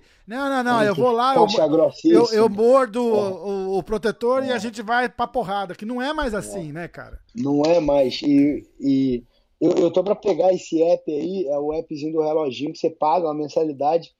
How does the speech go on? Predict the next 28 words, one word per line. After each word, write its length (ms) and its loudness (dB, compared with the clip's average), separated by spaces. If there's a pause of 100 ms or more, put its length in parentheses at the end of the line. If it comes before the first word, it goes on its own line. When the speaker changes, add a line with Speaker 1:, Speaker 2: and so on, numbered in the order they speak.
(260)
Speaker 2:
e 80 0
ele 80 2
te 140 -16
diz 180 -10
isso 260 -12
tudo. 480 -2 (760)
E 100 0
eu 60 -2
fiquei 220 2
na 80 2
preguiça 360 -2
de 80 -12
pegar, 360 0
você 280 -4 (240)
lembrou 540 0
aí, 120 0
eu 100 -2
vou, 160 -4
eu 120 -2
vou 200 0
pegar. 420 0
Speaker 1:
Ah, 40 -8
como 120 -4
é 80 -4
que 100 -12
chama, 380 -4
Speaker 2:
Mas 80 -6
Speaker 1:
cara? 240 0